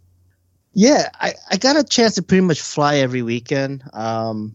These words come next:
you know, but only for a short time because it's kinda like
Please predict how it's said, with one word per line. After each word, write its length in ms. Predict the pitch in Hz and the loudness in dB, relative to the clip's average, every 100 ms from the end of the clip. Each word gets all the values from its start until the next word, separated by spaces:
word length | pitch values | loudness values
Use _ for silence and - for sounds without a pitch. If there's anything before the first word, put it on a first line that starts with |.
| _ _ _ | _ _ _
you 100 | 170 | 0
know, 80 | 139 | 0
but 140 | 139 | 4
only 160 | 196 214 | 4 4
for 120 | - | 4
a 40 | 175 | 0
short 280 | - 139 127 | 2 0 2
time 260 | 135 113 95 | 0 -2 -2
because 420 | 143 - 190 170 | -6 -2 0 0
it's 140 | 143 | -6
kinda 340 | - 151 143 135 | -4 -2 -2 -2
like 360 | 127 123 123 | 0 -2 -4